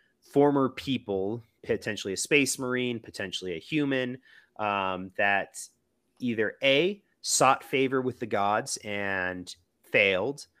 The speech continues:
or the gods just were like, "Hey, Frank over there, guess what? You're a Chaos Spawn now." And then he, Frank's like, "Blah, blah, blah, blah, blah," and, like, turns into a giant horrific mass of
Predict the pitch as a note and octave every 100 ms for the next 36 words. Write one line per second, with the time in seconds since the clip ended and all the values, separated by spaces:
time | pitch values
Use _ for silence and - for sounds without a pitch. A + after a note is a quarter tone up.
0 | _ _ _ C3 B2 A#2 A2+ A2+ A2 G#2
1 | G2 A2 A#2 A2+ A2 - A#2 - G#2 G2
2 | - F3+ F#3 B2+ G#2 F#2 - F3 E3 A#2
3 | G2+ G2 E2 D3 C#3 E3 D3 - - -
4 | - _ _ _ - C3+ D3 B2+ G2+ -
5 | - G#2 F#2+ F#2 E2+ F2 F2+ F#2 - -
6 | G#2 G#2 B2+ B2+ A3+ G3 E3 D#3 C3 G2+
7 | F2+ G2 G2 - _ - A#2 A2 - G2
8 | E2+ G#2+ G2 F2+ G2+ G2 G2 - G2+ F#2+
9 | - F#2+